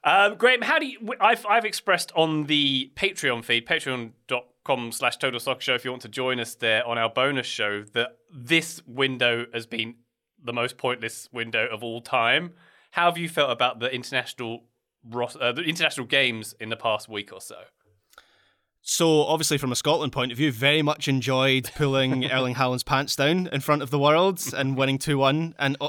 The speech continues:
Speaker 2: in Oslo. Uh, I watched some of the Nations League games, or the two, um, uefa Nations League games, I, I, I should say. The final very much felt like, so the Spain-Croatia final very much <laughs> felt like the last game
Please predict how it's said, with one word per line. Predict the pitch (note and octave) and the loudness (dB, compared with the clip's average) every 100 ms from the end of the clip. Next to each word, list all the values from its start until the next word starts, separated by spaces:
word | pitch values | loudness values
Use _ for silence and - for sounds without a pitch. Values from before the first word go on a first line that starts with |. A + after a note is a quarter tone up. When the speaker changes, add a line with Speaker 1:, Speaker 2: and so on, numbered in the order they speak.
| - | -2
Speaker 2:
in | C3+ | 2
Oslo. | C#3 D3+ C#3+ D#3 G3 - - - - - _ _ | 2 2 2 4 2 0 -14 -20 -20 -20 _ _
Uh, | D#3 E3 E3+ E3 - | 4 6 8 6 4
I | F3+ | 4
watched | A3 F#3 - | 4 4 2
some | G#3+ | 2
of | F3 | 0
the | |
Nations | F#3 F#3+ F#3 D#3 | 0 2 0 0
League | G3 F#3+ | -2 -2
games, | G#3 G#3+ G3+ | 0 0 2
or | E3 | 0
the | C#3+ | 0
two, | - E3 E3 E3 | 0 2 4 2
um, | C#3 C3 C3 A#2+ | 0 0 0 0
uefa | C3+ D#3+ D3 | 2 2 0
Nations | B2+ A#2 C3 A2+ | -2 -2 -4 -6
League | A2 | -8
games, | B2 A#2 A2+ | -6 -6 -8
I, | - | -10
I, | A#2 - | -14 -10
I | |
should | A#2 C3 A2+ | -6 -6 -4
say. | - A2+ G#2+ - - _ _ _ | -4 -4 -6 -12 -20 _ _ _
The | C#3+ | -6
final | C3+ - D#3 D#3+ D3+ | -4 0 2 4 2
very | C3 B2+ C3 B2+ | 2 2 2 2
much | B2 - - | 0 -4 -4
felt | B2+ A#2 A#2 | -2 -2 -4
like, | A2+ A2 | -6 -2
so | D3 | -2
the | C3 | 0
Spain-Croatia | - D3 C#3 - C3 B2 - | 0 2 2 0 -2 0 -2
final | A2+ B2 A#2 A2 G#2+ | -4 -2 -2 -4 -8
very | A2+ B2+ C#3 C#3 | -4 0 2 4
much | C3+ - | 2 -2
<laughs> | |
felt | - C3+ C3 A#2+ | -4 -4 -4 -6
like | C3 A#2 | -10 -8
the | B2+ | -6
last | A#2+ A2+ - - | -2 -2 -2 -4
game | C3+ A#2+ A#2 | -2 -2 -4